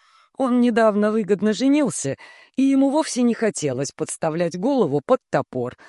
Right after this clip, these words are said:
ради прихоти своего взбалмошного господина. Ричард замолчал, а спустя минуту осведомился. «Вы не спрашиваете, какая судьба постигла вашего любовника?»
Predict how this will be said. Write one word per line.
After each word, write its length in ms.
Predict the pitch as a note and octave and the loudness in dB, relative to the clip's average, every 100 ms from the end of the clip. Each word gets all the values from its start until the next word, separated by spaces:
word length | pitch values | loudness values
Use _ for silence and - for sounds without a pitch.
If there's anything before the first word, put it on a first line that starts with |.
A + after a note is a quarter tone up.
| - | -10
ради 320 | E3+ D#3+ C#3+ | -2 -2 -2
прихоти 520 | C#3 B3+ D4+ B3 - A#2+ | -4 -2 -2 -4 -4 -6
своего 420 | - C#3 A#2 A2+ | -4 -4 -2 -4
взбалмошного 920 | G2+ G#2+ F#3+ A3+ F#3+ F3 D#3 C#3+ C3 | -6 -2 0 2 0 -2 -4 -4 -4
господина. 720 | A#2+ - A2+ G#2+ F#2 E2+ - - _ _ _ _ _ _ _ - | -6 -6 -8 -8 -8 -10 -10 -16 _ _ _ _ _ _ _ -6
Ричард 360 | F#3+ - D#3+ | -6 -4 -6
замолчал, 640 | B2+ C#3 B2 - G#2 F2 - - _ - _ | -2 -2 -2 -6 -8 -10 -12 -20 _ -20 _
а 60 | E3 | -6
спустя 380 | - F#3 - F#3+ | -4 -4 -2 0
минуту 400 | F#3+ A3 A3 D#3+ | 2 2 2 0
осведомился. 840 | D#3+ - A2 F#2 G2+ F2+ - - - _ _ _ _ - | -2 -4 -4 -4 -6 -6 -10 -12 -16 _ _ _ _ -6
«Вы 400 | C#3 C#3+ B2 A#2 | -2 0 0 0
не 140 | B2+ | -2
спрашиваете, 720 | C3 G3 A#3+ - G3 D3+ - C#3 | 0 2 2 0 0 0 0 0
какая 340 | D#3 D3 C#3 | 2 2 2
судьба 400 | - G3 F#3 A2+ | 2 2 2 2
постигла 500 | C#3 C3+ C3 A#2+ C#3 | -2 -4 -4 -2 0
вашего 360 | C3+ G2+ B2 C3+ | 0 -2 -4 -2
любовника?» 720 | D3 A2 F#2+ F#2 - - | 0 -2 -4 -8 -10 -14